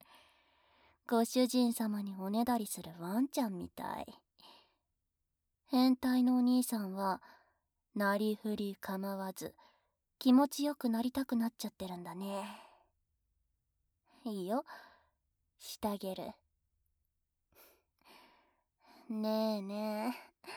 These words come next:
え。来週の撮影さ、サナたちのステージ演出、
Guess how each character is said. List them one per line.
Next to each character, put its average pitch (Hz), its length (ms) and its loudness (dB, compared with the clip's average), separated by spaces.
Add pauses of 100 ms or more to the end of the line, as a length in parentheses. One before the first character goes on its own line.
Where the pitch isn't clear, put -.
(1200)
え。 254 40 -2
来 247 380 4
週 254 360 0
の 240 140 2
撮 - 200 -6 (120)
影 220 240 -4
さ、 226 540 -4 (1300)
サ 269 220 2
ナ 247 140 4
た 214 140 -4
ち - 120 -10
の 202 160 -8
ス - 100 -12
テ 233 180 0
ー 226 40 -4
ジ 233 120 -6
演 233 200 0
出、 233 440 -6